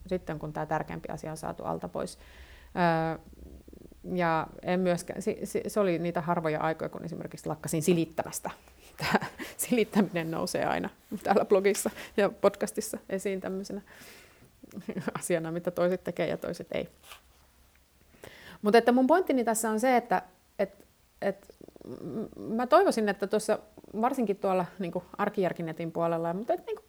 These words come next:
maailmassa noin ylipäänsäkin, niin että ihmiset ois semmoisille jotenkin niinku myötätuntoisia itseään ja sit myötätuntoisia muita kohtaan. Et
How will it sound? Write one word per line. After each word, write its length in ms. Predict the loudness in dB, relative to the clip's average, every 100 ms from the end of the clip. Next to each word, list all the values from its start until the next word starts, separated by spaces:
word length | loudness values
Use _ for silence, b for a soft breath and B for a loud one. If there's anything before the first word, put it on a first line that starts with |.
| -8
maailmassa 400 | -4 -2 -2 -4
noin 180 | -4 -2
ylipäänsäkin, 680 | -2 -2 -2 -8 -8 -10 -8
niin 80 | -6
että 120 | -4
ihmiset 340 | -6 -6 -2
ois 220 | -2 -2
semmoisille 520 | -4 -2 0 0 2 0
jotenkin 360 | 0 -2 -4
niinku 160 | -4 -2
myötätuntoisia 720 | -2 0 -2 -4 -6 -2 0
itseään 520 | 0 -2 -4 -2 0 0
ja 80 |
sit 140 | -4 -4
myötätuntoisia 720 | -4 -4 -6 -6 -8 -8 -8
muita 280 | -6 -6 -8
kohtaan. 480 | -12 -14 -10 -12 -12
Et 120 | -16